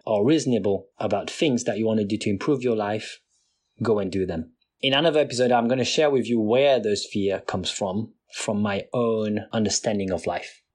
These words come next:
But right now, I would suggest make a list of all of the things you want to achieve in life,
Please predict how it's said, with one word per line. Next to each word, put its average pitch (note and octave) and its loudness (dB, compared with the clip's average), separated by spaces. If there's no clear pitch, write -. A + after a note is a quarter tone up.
But A#2 4
right B2 4
now, B2 2
I A#2 4
would A2+ 0
suggest - -2
make C#3 0
a C#3 0
list A2+ -2
of A2 -2
all C3+ 2
of A#2 0
the A#2 -6
things G#2 -2
you G#2+ -2
want G#2 0
to G2 0
achieve A#2 0
in A#2 -2
life, A2 -4